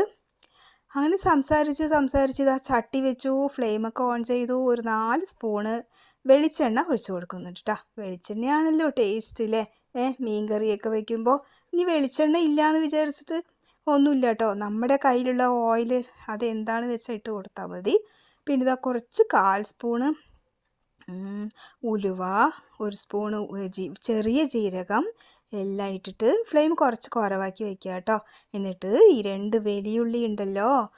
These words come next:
അത് നമുക്ക് ഇതിലേക്ക് കട്ട് ചെയ്തിട്ട് ഇട്ട് കൊടുക്കാം. പിന്നെ നിങ്ങളുടെ കയ്യിൽ ചെറിയുള്ളി ഉണ്ടെങ്കിൽ ചെറിയുള്ളി ഇട്ടിട്ട് മീൻ കറി വയ്ക്കുക ട്ടോ. ഇപ്പം നമ്മുടെ വീട്ടിൽ,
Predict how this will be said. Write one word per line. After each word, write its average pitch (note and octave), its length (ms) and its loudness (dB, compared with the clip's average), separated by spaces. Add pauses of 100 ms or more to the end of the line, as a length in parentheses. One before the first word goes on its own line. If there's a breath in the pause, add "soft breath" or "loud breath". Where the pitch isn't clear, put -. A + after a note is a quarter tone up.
(200 soft breath)
അത് F#3+ 160 -6
നമുക്ക് F#3+ 340 -10
ഇതിലേക്ക് F3+ 420 -8
കട്ട് C4 300 0
ചെയ്തിട്ട് F#3+ 340 -2
ഇട്ട് G#4+ 200 0
കൊടുക്കാം. - 400 -6 (800 soft breath)
പിന്നെ G#3+ 360 -2 (200)
നിങ്ങളുടെ A3+ 340 0
കയ്യിൽ A3 440 -2
ചെറിയുള്ളി A#3+ 640 2
ഉണ്ടെങ്കിൽ A#3 360 0 (100)
ചെറിയുള്ളി A#3+ 560 0
ഇട്ടിട്ട് C4 340 -2
മീൻ G#3 260 -6
കറി G3 220 -6
വയ്ക്കുക G3 360 -8
ട്ടോ. A3 220 -2 (280 loud breath)
ഇപ്പം - 240 -4
നമ്മുടെ A3+ 340 -2
വീട്ടിൽ, G#3+ 300 -4